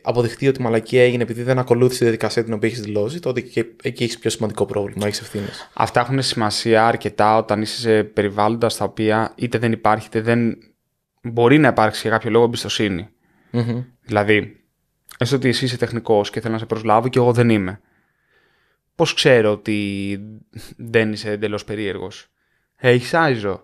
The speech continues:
Speaker 1: Ναι, πρέπει να υπάρχει
Speaker 2: Και αυτό
Speaker 1: μια
Speaker 2: μου λύνει, και αυτό μου λύνει το, το ερώτημα εκείνη τη στιγμή. Αλλά αυτό έρχεται και κολλάει ξεκάθαρα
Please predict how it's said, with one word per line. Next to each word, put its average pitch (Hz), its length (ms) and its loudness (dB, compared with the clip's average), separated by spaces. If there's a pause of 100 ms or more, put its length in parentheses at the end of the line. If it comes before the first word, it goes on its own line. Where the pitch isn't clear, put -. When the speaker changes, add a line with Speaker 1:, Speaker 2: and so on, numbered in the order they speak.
(880)
Speaker 1:
Ναι, 220 160 -4
πρέπει 135 200 -14
να 139 60 -10
υπάρχει 139 320 -4
Speaker 2:
Και 127 80 2
αυτό 147 180 4
Speaker 1:
μια 156 80 2
Speaker 2:
μου 156 80 2
λύνει, 156 300 2
και 139 100 0
αυτό 131 180 0
μου 147 140 0
λύνει 135 300 0
το, 120 440 2
το 123 100 -2
ερώτημα 113 380 0
εκείνη 92 220 -18
τη 90 60 -20
στιγμή. - 440 -20 (840)
Αλλά 123 240 4
αυτό 160 320 4
έρχεται 156 340 2
και 143 140 -8
κολλάει 151 640 -2 (840)
ξεκάθαρα 185 1000 -2